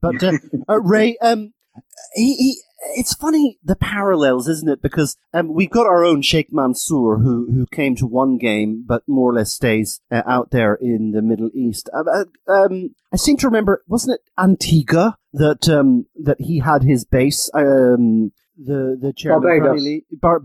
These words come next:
Speaker 1: uh,
Speaker 2: Barbados.
Speaker 1: in Barbados, and he would, he would, um, he would fly in and, um, take a look around the place and, uh, deliver his judgments. Um, that, that's how I remember it. Was it the same for you, Ray?
Speaker 2: Well, I, I mean, I'm just gonna say that you could tell, um,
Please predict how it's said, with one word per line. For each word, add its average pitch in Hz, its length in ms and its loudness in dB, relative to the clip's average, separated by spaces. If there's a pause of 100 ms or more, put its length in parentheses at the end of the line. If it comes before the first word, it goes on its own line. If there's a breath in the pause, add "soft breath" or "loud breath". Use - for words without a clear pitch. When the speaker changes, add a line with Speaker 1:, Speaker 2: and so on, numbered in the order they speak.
Speaker 1:
uh, 170 200 0
Speaker 2:
Barbados. 113 500 -2
Speaker 1:
in 165 180 -2
Barbados, 143 680 0
and 139 100 0
he 151 100 -2
would, 143 220 -2 (200)
he 160 140 0
would, 143 240 0
um, 127 380 0
he 139 140 -8
would 139 240 -4
fly 139 220 0
in 123 260 0
and, 113 320 -2
um, 110 300 -4 (160)
take - 200 -2
a 143 40 -6
look 135 140 -2
around 127 300 0
the 113 60 -4
place 113 400 -4
and, 107 280 -4
uh, 113 140 -8 (240)
deliver 123 280 0
his 117 180 -2
judgments. 117 640 -2
Um, 139 360 0
that, 220 200 -6 (120)
that's - 540 -4
how 160 180 0
I 143 40 2
remember 131 520 0
it. 104 120 0 (160)
Was 160 140 0
it 196 40 2
the 180 80 -8
same 190 200 2
for 180 60 0
you, 185 160 2
Ray? 107 260 -2 (180)
Speaker 2:
Well, 170 100 0
I, 175 220 -4 (200)
I 175 60 -6
mean, 180 200 -4 (100)
I'm 170 100 -4
just 185 140 -12
gonna 165 100 2
say 185 200 2
that 147 420 -2 (100)
you 151 160 -6
could - 160 -2
tell, 180 280 2
um, 123 680 2